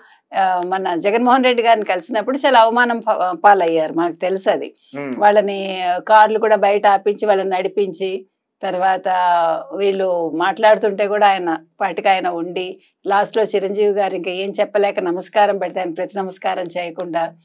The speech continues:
Speaker 2: Hmm.
Speaker 1: దాని మీద పోసాన్ లాంటి వాళ్ళు ఏదో పెద్ద వివరణ ఇవ్వడానికి ప్రయత్నించారు, మీకు తెలుసో లేదో.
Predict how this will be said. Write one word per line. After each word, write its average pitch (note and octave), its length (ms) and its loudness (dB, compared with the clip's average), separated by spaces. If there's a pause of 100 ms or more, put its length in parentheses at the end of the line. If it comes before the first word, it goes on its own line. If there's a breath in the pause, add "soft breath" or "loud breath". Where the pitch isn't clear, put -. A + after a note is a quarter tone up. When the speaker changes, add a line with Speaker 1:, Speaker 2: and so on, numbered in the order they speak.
(120)
Speaker 2:
Hmm. C4+ 240 -12
Speaker 1:
దాని A3+ 260 4
మీద A#3+ 140 -2 (160)
పోసాన్ A#3 440 0
లాంటి G#3 280 2
వాళ్ళు F#3+ 500 -4
ఏదో G3 240 -2
పెద్ద G3 260 -6
వివరణ F#3+ 480 -2
ఇవ్వడానికి G3+ 500 -2
ప్రయత్నించారు, E3 600 -8
మీకు E3 180 -10
తెలుసో - 360 -8
లేదో. G#2+ 320 -8